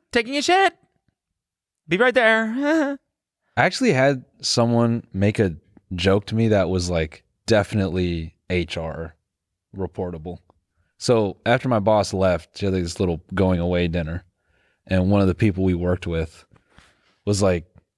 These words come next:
Speaker 2: "You live across the street, right?" I was like, "Yeah." She's like, "Yeah. I used to joke with Anna that, uh, you know, uh, you probably were never even here half the time. You're probably just at home jacking off."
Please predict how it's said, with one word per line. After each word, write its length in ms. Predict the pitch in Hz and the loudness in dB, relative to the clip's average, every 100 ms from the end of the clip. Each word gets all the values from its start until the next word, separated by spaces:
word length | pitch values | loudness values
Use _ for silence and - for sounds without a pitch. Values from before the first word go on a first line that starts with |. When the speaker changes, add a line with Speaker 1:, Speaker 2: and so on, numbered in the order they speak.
| _ _ | _ _
Speaker 2:
"You 100 | 160 | 2
live 120 | 160 135 | 2 2
across 280 | 160 131 | 0 0
the 60 | 120 | -2
street, 300 | - 160 135 | -4 0 2
right?" 280 | 110 139 151 80 80 | 2 0 -2 -12 -10
I 20 | |
was 100 | 101 | -6
like, 100 | 95 | -4
"Yeah." 400 | 98 95 85 85 - _ | 0 0 -2 -6 -18 _
She's 160 | - 98 | -10 -6
like, 100 | 92 | -2
"Yeah. 600 | 117 123 120 117 113 - - _ _ - - - - - _ - | 2 4 4 4 2 -2 -16 _ _ -20 -20 -16 -16 -16 _ -2
I 60 | 170 | -2
used 140 | 135 | 0
to 60 | 113 | 0
joke 320 | 110 135 127 | 4 4 2
with 100 | 104 | -2
Anna 440 | 113 117 95 82 - | 2 2 2 -2 -8
that, 320 | - 90 - 101 | -8 -8 -6 -4
uh, 420 | 95 92 92 87 - - | -2 -2 -4 -6 -12 -14
you 120 | 95 92 | -6 -4
know, 280 | 87 85 80 _ _ _ _ - _ _ _ _ _ - | -4 -6 -12 _ _ _ _ -20 _ _ _ _ _ -12
uh, 240 | 87 87 - | -10 -12 -16
you 120 | - 101 | -12 -4
probably 280 | 147 127 | 2 4
were 80 | 110 | 4
never 240 | 113 107 107 | 2 2 2
even 200 | 98 92 | 2 0
here 260 | 135 147 | 2 4
half 200 | 113 92 | 2 0
the 60 | 87 | -6
time. 300 | - 90 87 | -10 -10 -8
You're 100 | 123 | -4
probably 220 | 143 107 | 2 2
just 100 | 98 | 2
at 120 | 110 101 | 2 2
home 300 | 117 107 80 | 2 0 -2
jacking 460 | - 104 110 120 | 0 2 2 0
off." 400 | 95 87 82 - | 0 -2 -6 -14